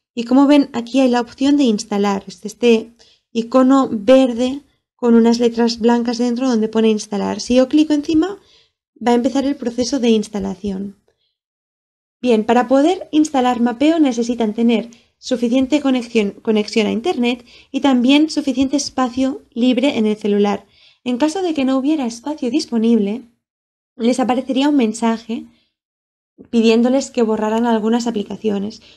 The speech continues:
Ustedes pueden seleccionar alguna aplicación que ya no necesiten y eliminarla.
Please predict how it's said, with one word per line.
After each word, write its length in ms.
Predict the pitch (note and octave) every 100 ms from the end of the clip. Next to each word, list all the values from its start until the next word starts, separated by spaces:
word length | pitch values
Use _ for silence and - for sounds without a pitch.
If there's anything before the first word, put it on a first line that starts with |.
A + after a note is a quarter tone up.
| _
Ustedes 400 | B3 A#3 C4 C4+
pueden 540 | - C#4+ C4+ G#3+ G3 - _
seleccionar 580 | - G3+ G3+ G3 G3+
alguna 300 | A#3+ A#3+ B3+
aplicación 500 | B3+ A#3 A#3+ A#3 A#3+
que 160 | G#3 F#3+
ya 120 | G3
no 100 | A3
necesiten 600 | A#3+ A#3 A#3+ C#4 D4+ E4 - - _ -
y 160 | C#4
eliminarla. 680 | C4 A3+ G#3 G#3 G3+ G3+ G3